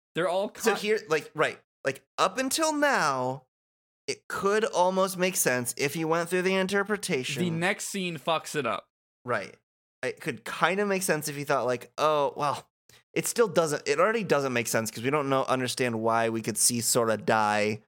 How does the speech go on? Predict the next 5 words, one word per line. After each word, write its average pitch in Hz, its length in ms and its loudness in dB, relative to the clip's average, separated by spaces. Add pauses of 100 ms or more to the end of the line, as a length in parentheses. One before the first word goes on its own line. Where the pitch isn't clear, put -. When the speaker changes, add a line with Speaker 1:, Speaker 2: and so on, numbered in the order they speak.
(360)
Speaker 2:
before. 120 920 0
Speaker 1:
Twice! 285 880 -2 (600)
Speaker 2:
Twice, 120 680 0
and, 113 120 -2
like, 95 280 -4